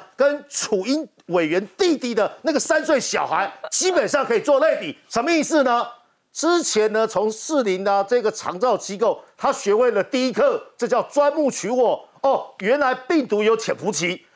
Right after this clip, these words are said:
三个礼拜之前呢，他终于上床疫调了。叶人士所说的，他终于发现新大陆了。最近呢，告诉大家说呢，哎，我们可以做，考虑做电子足迹嘛。终于进入到了二十一世纪了。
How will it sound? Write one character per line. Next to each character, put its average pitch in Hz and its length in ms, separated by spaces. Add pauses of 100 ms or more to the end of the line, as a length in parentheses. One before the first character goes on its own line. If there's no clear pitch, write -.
(120)
三 359 320
个 330 80
礼 285 120
拜 320 160
之 311 200
前 233 220
呢， 247 180 (120)
他 269 80
终 277 180
于 247 60
上 302 280
床 202 180
疫 277 120
调 262 200
了。 180 180 (160)
叶 269 160
人 226 100
士 254 140
所 190 160
说 302 220
的， - 220 (120)
他 170 120
终 214 160
于 185 120
发 175 180
现 233 140
新 269 180
大 302 180
陆 277 180
了。 190 180 (300)
最 359 200
近 339 180
呢， 269 140
告 294 180
诉 269 140
大 277 160
家 254 180
说 262 200
呢， 240 140 (200)
哎， 277 340 (360)
我 226 100
们 220 100
可 269 140
以 240 60
做， 247 260
考 - 200
虑 240 120
做 240 180
电 302 220
子 139 180
足 156 200
迹 240 180
嘛。 214 220 (280)
终 330 220
于 262 140
进 285 240
入 262 140
到 254 180
了 208 120
二 302 220
十 - 140
一 240 160
世 269 180
纪 277 220
了。 175 180